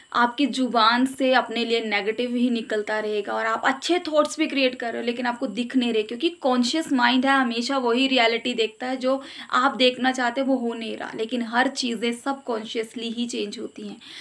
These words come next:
तो आपको अपने टंग से क्या कहना है अपने लिए? "I am the best, I am the super blessed, I am the special person of my family, my happy universe, and you just see the magic। Your life can change like a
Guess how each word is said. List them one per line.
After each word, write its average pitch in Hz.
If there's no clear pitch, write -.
तो 254
आपको 226
अपने 269
टंग 240
से 262
क्या 240
कहना 214
है 202
अपने -
लिए? 208
"I 208
am 294
the 311
best, 302
I 254
am 311
the 302
super 311
blessed, 311
I 285
am 339
the 320
special 277
person 262
of 262
my 233
family, 277
my 254
happy 262
universe, 277
and 233
you 240
just -
see 262
the 233
magic। 220
Your 220
life 240
can 247
change 254
like 220
a 220